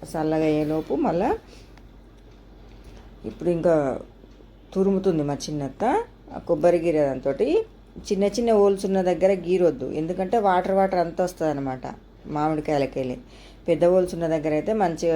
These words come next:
పంట కింద కూడా తలుగుతుంటుంది, క్రంచీగా, చాలా టేస్ట్, పుల్ల పుల్ల, కారం కారంగా పచ్చడి కూడా టేస్ట్ మంచిగా ఉంటుంది. ఇగో మొత్తం ఒక గిన్నె నిండా అయిందనమాట మూడు కాయలు. అయితే ఒక నాలుగు కప్పుల మామిడి తురుము అయిందనుకో, ఒక కప్పు కారము,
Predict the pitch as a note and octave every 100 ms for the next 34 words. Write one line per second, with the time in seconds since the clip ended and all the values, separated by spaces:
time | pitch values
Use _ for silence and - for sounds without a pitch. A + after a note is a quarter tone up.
0 | D#3 D#3+ D3+ E3 E3+ D#3+ D#3 D3+ F3+ F#3
1 | D#3+ D#3 D3+ D#3 - F3 F#3 E3 D#3 D3
2 | D#3 E3+ - D#3+ D3+ D#3+ D#3+ D#3 - D3
3 | - D3+ D3+ D3+ D3 D3 D3+ D3 D3 C#3+
4 | C#3+ D3 D#3 D#3 D3+ D#3 D3 F3 F#3+ D#3+
5 | D3+ F3 D#3 C#3 E3+ D#3+ C#3+ B2+ A#2 -
6 | - - - - - - - - D#3 F3
7 | F3 - F#3+ F#3+ F3 E3 F3+ F3 E3+ F#3
8 | E3+ D3 C#3 C#3 C#3+ D3 D3+ D3 C#3+ C3
9 | C3 - - D#3 D3 C3 E3+ D#4+ B4 -
10 | - - - - - D3 - B3+ G#3+ F#3
11 | E3+ E3+ E3+ F3 - F3 - G3+ G#3 F#3+
12 | E3 C3 E3 E3 F3 F#3 F#3 F#3 E3+ D3+
13 | C#3+ C3+ G3 A#3+ C#4 F#3 F3+ F3 E3 F#3
14 | F#3 E3+ D#3+ F3 B3